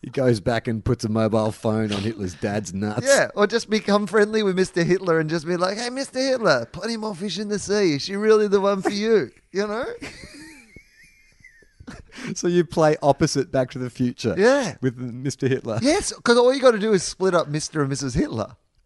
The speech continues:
Speaker 1: Oh,
Speaker 2: And then
Speaker 1: now that is the, that, now that's the movie.
Speaker 2: Yes.
Speaker 1: The movie is you've gotta go back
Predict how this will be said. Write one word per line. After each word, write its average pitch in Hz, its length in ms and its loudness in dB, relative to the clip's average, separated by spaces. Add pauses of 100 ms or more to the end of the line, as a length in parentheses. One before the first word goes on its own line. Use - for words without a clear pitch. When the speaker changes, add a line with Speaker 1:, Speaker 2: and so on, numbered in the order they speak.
(280)
Speaker 1:
Oh, - 80 2
Speaker 2:
And 180 160 4
then 185 320 -2
Speaker 1:
now 110 160 0
that 127 300 2
is 123 160 0
the, 117 120 4 (140)
that, 139 240 6
now 123 80 2
that's 123 280 4
the 110 120 -2
movie. 85 300 -4
Speaker 2:
Yes. 233 500 0
Speaker 1:
The 113 120 2
movie 139 600 4
is 101 300 0
you've 120 160 4
gotta 139 220 6
go 113 300 2
back 87 480 -4